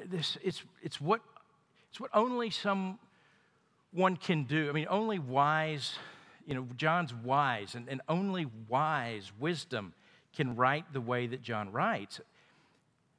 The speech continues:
Because he, he writes in such a simple way,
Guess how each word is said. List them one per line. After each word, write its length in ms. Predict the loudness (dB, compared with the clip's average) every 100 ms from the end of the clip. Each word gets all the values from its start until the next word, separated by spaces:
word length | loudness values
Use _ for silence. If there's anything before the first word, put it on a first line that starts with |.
| _ -14
Because 180 | -2 -2
he, 140 | 0
he 140 | -2 -2
writes 500 | 2 4 2 -2 -6
in 100 | -6
such 480 | -6 -4 -4 -2
a 140 | -4 -4
simple 560 | -6 -4 -4 -2 -6
way, 600 | -4 -2 0 -2 -6 -16